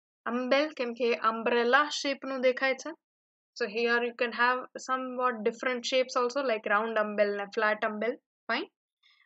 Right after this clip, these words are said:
Umbel નો મતલબ એવું થાય કે પેડન્કલ જે હશે એના ટીપ ઉપર ઘણા બધા પેડિસિલેટ ફ્લાવર્સ હશે. ક્લિયર? અને એના બધા પેડિસેલ જે હોય એની લેન્થ જે છે એ more or less equal હોય.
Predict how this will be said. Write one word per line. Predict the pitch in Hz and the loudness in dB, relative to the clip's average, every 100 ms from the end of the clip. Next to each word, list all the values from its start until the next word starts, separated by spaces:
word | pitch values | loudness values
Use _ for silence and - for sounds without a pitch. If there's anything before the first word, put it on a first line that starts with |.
| - 233 | -2 0
Umbel | 254 262 285 | 6 6 6
નો | 269 | 2
મતલબ | 247 269 247 | 2 2 2
એવું | 262 247 | 2 0
થાય | 254 | 0
કે | 233 | 0
પેડન્કલ | - - 220 240 254 254 254 | 0 2 4 4 4 4 4
જે | 240 233 | 4 2
હશે | 254 247 202 190 _ _ _ | -2 -6 -8 -8 _ _ _
એના | 247 285 | -2 2
ટીપ | 285 - 381 - | 0 2 2 4
ઉપર | 262 - - - _ _ _ _ _ _ - | 0 0 -10 -12 _ _ _ _ _ _ -6
ઘણા | 214 269 | 2 4
બધા | 269 240 240 | 4 4 4
પેડિસિલેટ | 240 220 226 226 208 202 196 | 2 2 0 0 -4 -4 -6
ફ્લાવર્સ | - 185 185 330 - - - | -8 -4 2 2 2 -8 -8
હશે. | 196 - | -8 -8
ક્લિયર? | - _ _ 208 285 415 _ _ _ | -14 _ _ 0 0 0 _ _ _
અને | 208 208 - | -6 -4 -2
એના | 226 220 | 0 0
બધા | 208 214 220 269 | 0 -4 -2 -2
પેડિસેલ | 262 233 240 233 220 220 | 2 4 4 2 -2 -4
જે | 208 214 | -2 -2
હોય | 208 226 190 - - _ - | 0 0 -2 -10 -20 _ -8
એની | 214 233 | -4 -2
લેન્થ | 208 226 294 277 240 | 2 4 4 2 -4
જે | 214 208 | -4 -4
છે | 196 202 - | -4 -6 -6
એ | 208 | -8
more | 196 202 226 226 | -8 -2 0 2
or | 214 | 2
less | 214 277 - - | 0 0 -4 -6
equal | 269 - 226 | -6 0 2
હોય. | - - - | 2 -4 -16